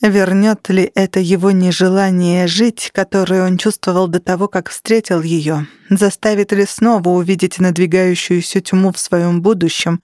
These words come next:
как нечто желанное? Если бы Радж был кем-то другим, Минчера смог бы убить его. Он мог бы разорвать каждого вампира в комнате и уничтожить все следы.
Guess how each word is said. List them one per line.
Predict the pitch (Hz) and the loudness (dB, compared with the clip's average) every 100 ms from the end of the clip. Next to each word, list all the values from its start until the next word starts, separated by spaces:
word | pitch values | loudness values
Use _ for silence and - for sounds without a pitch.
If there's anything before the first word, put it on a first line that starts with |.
| _ _ _ - | _ _ _ -8
как | 233 226 | -4 0
нечто | 220 214 196 - 202 190 - | 2 2 -2 -2 -2 -2 -4
желанное? | 190 214 196 151 135 135 135 139 _ _ _ _ _ _ - | 0 2 2 0 -2 -4 -4 -8 _ _ _ _ _ _ 0
Если | 208 202 202 | 2 2 0
бы | 185 190 | 0 2
Радж | 196 180 - | 0 -2 -4
был | 165 165 | -2 -2
кем-то | - 190 170 165 | -2 -2 -2 -4
другим, | - 160 185 214 - _ _ _ | -4 -2 0 0 -2 _ _ _
Минчера | - 214 202 202 185 | 0 2 2 0 -2
смог | - 190 156 | 0 -2 0
бы | 165 | 0
убить | 175 185 180 - 156 | 0 0 -2 -4 -6
его. | 147 143 - _ _ _ | -4 -6 -10 _ _ _
Он | 233 240 | 2 4
мог | 240 220 | 4 2
бы | 196 220 | 2 2
разорвать | 214 208 214 214 220 | 2 2 2 2 -2
каждого | - 247 214 165 170 180 | -2 -2 -2 0 0 0
вампира | 185 185 214 202 185 | 0 -2 -2 0 -2
в | - | -2
комнате | 220 208 180 - | -2 0 -2 -2
и | 180 - 190 | -2 -2 0
уничтожить | 185 190 - - 190 185 180 | 2 0 -2 -2 -2 -2 -6
все | - 196 | -4 -4
следы. | - 196 196 160 147 | -2 -2 0 0 -2